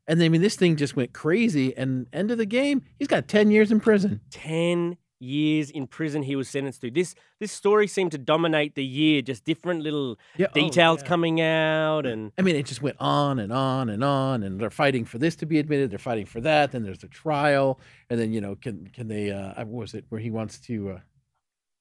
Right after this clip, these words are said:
Speaker 2: What,
Speaker 1: forgive me.
Speaker 2: what do you want, a mistrial?
Speaker 1: No, no, no, uh, appealing, sorry. He wanted
Speaker 2: Oh.
Speaker 1: to appeal. Yeah, you know, he,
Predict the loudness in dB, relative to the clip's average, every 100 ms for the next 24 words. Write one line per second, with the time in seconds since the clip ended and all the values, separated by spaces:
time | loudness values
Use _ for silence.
0 | _ -8 -6 -6 -8 -8 -4 -2 -2 -2
1 | -4 -2 0 0 -2 _ _ 10 10 8
2 | 6 4 4 0 2 6 6 4 4 4
3 | 4 2 4 2 0 -2 2 2 2 -2
4 | _ _ 8 8 4 0